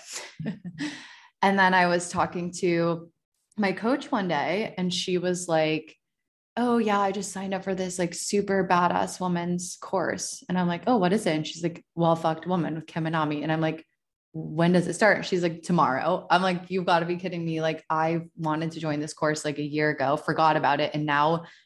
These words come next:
you're telling me the day before it opens about it and bringing it back into my awareness. I'm like, "This is not a <laughs> coincidence, right?" Like, this is synchronicity. And I went and joined immediately. And I'm so glad I did, because it was,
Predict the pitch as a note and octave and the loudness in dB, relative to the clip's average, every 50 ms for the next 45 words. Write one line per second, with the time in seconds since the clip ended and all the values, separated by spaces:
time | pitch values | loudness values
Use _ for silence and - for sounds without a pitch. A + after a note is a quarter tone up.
0 | _ _ _ F3+ F3 F3 E3 E3 E3 E3 E3 E3+ D#3+ D3+ C#3 D#3 D3+ D3+ D#3 D3+ | _ _ _ -2 -2 0 0 0 0 0 0 0 0 0 0 0 0 0 -2 -6
1 | D#3 - D#3 D3+ D3+ D3 - - D3+ D3 - F3+ F#3 G3 G3+ G#3 G3+ G#3 - - | -6 -4 -4 -2 -2 -4 -6 -8 -8 -6 -4 -4 -4 -2 0 -2 -2 -4 -8 -12
2 | - _ _ _ _ _ _ _ _ F#3+ F#3 A#3+ B3+ C4+ C4+ D4 D4+ D4+ C#4+ D4 | -18 _ _ _ _ _ _ _ _ -2 2 4 4 4 6 6 4 4 2 0
3 | - F#3+ F#3 E3+ E3 E3+ E3 E3+ F3 F3 F3+ E3+ D#3+ - D#3 D3 D#3 - F3 E3+ | -4 -2 -2 0 2 2 2 2 0 0 -2 -4 -4 -4 -6 -6 -6 -6 -6 -6
4 | - F3+ F3 D#3+ D#3+ D#3 D3 D3+ D3+ E3 F#3+ G#3 G#3 G#3+ F#3 F3+ E3 E3 F3+ F#3 | -4 -2 0 2 2 2 4 4 4 4 2 2 0 0 -2 -2 0 2 2 2
5 | F3+ G3 A#3+ A#3 G#3+ G3+ F3 E3 D#3+ D#3 D3+ D3+ - - D3+ D#3 F#3 F#3 F#3 F3+ | 4 4 2 2 2 2 2 2 2 2 0 -2 -4 -4 -2 0 0 0 0 0
6 | - F3+ F3+ E3+ F3 F3+ F#3+ F#3 G3+ - - E3+ E3 E3+ E3+ E3+ F3 E3 D#3+ E3 | 0 0 0 0 2 2 2 0 -2 -4 0 2 2 2 2 2 0 -2 -2 0
7 | F3 F3 E3+ F3 F3 F3 G3+ F#3 - - - - - - - _ _ _ _ _ | -2 -2 0 2 2 2 2 0 -2 -6 -14 -16 -20 -20 -20 _ _ _ _ _
8 | _ - - G3 F3+ F3 F3+ E3+ D#3 D3+ E3 - E3 E3 D#3+ D#3+ D3+ D#3 D3+ D#3 | _ -8 -4 -4 -2 -2 -2 -2 -2 -2 -4 -2 -2 -2 0 0 0 0 0 0
9 | D3+ D3+ D3 D3 D3+ - D3+ D#3 D#3 C#3+ C#3+ D3 D3 D3 - - _ _ E3 D#3 | 2 2 2 2 0 0 -2 -4 -4 -2 -4 -4 -4 -6 -8 -10 _ _ -2 -2
10 | D3+ D3 C3+ C#3 D3 D3 - C#3+ E3 G#3 B3 C#4+ C#4+ C#4 - - - - _ _ | 0 0 -2 -2 -4 -4 -4 -2 0 4 4 4 4 2 -2 -8 -16 -18 _ _
11 | - F#3 F#3 F#3 F3 - - F#3 F3 E3 E3+ E3 D#3 D#3 D3+ D3 D3+ D3+ D3 D#3+ | 2 2 4 4 2 0 2 2 2 4 4 4 4 2 2 2 0 -2 -2 -4
12 | D#3 D#3+ D#3+ D3 C#3+ C#3+ C#3+ - - D#3+ D#3+ D#3+ D#3+ D#3+ - - - | -4 -4 -4 -4 -4 -6 -8 -4 -2 0 0 0 0 -2 -6 -12 -16